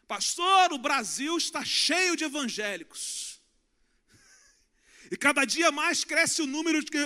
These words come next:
de evangélicos." Ah, irmãos, quem dera se o Brasil estivesse cheio de discípulos de Jesus. Que muitos se escondem atrás do jargão evangélico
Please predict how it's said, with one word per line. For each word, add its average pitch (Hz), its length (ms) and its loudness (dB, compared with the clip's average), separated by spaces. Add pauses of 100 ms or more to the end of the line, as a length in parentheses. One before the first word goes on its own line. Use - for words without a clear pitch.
de 226 120 -8
evangélicos." 247 560 -6 (640)
Ah, 214 140 -6
irmãos, 180 320 -8
quem 240 180 -10
dera 170 380 -8
se - 200 -8
o 180 60 -6
Brasil 170 380 -10
estivesse 160 500 -10
cheio 156 320 -4
de 156 140 -14
discípulos 143 560 -8
de 127 80 -12
Jesus. 117 640 -16 (3000)
Que 220 140 2
muitos 277 480 -2
se - 120 -2
escondem 226 480 -4
atrás 214 460 -10
do 214 80 -12
jargão 202 400 -8
evangélico 240 680 -14